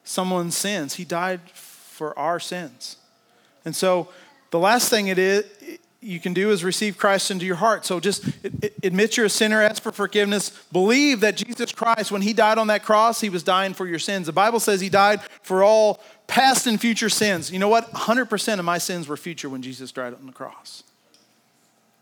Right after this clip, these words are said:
And guess what? The sins that I'm gonna commit tomorrow and the next day, he died for them too. And he died for yours. Romans ten thirteen says, "Whoever calls upon the name of the Lord will be saved."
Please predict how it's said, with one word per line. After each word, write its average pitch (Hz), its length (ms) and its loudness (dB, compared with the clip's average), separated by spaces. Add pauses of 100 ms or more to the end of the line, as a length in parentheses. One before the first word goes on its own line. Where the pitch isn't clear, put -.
(840)
And 170 140 -6
guess 196 220 2
what? 185 240 2
The 165 80 -6
sins 196 280 -2
that 185 100 0
I'm 190 120 2
gonna 185 180 -2
commit 185 300 -4
tomorrow 185 320 0
and 190 80 -2
the 185 60 -4
next 190 240 -2
day, 214 260 0 (260)
he 185 140 -10
died 175 240 2
for 160 140 -8
them 156 180 -8
too. 139 220 -10 (1300)
And 151 80 -8
he 170 60 -4
died 180 300 2
for 185 100 -6
yours. - 600 -6 (1300)
Romans 214 300 2
ten 240 220 4
thirteen 226 400 2
says, 196 240 0
"Whoever 247 300 4
calls 240 280 4
upon 226 280 2
the 220 60 2
name 233 220 2
of 233 40 2
the 233 80 4
Lord 226 280 4
will 214 140 2
be 208 100 0
saved." 185 560 0